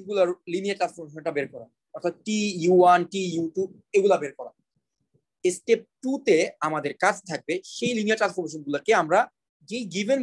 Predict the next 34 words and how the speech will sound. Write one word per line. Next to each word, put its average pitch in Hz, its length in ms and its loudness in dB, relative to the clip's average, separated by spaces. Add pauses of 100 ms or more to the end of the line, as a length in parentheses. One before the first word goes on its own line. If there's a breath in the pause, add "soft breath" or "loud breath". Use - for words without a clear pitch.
basis 214 300 -2
গুলো 170 160 -2
রয়েছে 156 300 -6 (680)
তাদের 196 260 0 (100)
linear 233 320 -2
combination 170 340 -4
আকারে 160 220 -6 (100)
প্রকাশ 220 220 -2 (100)
করা। - 140 -20 (1200)
তো 143 80 -12 (480)
এটা 160 180 -4
করলাম, 180 280 0 (520)
তারপরে 220 380 2 (140)
সেই 254 280 -8
linear 233 380 -2
combination 170 760 -6
গুলো 139 200 -4
থেকে 175 180 0 (380)
সেই 196 140 2 (100)
বেসিসের 220 500 0
যে 233 60 0 (100)
coefficient 240 440 0
গুলো 175 180 6
থাকবে 156 200 0 (180)
তাদেরকে 160 400 0
আমরা 160 180 0 (680)
কলাম 220 360 2
আকারে 151 280 -10
যদি 147 180 -14
বসাতে 156 260 -10
পারি 196 240 0 (640)
তাহলে 190 280 0 (100)
আমরা 160 160 -8
কিন্তু - 160 -20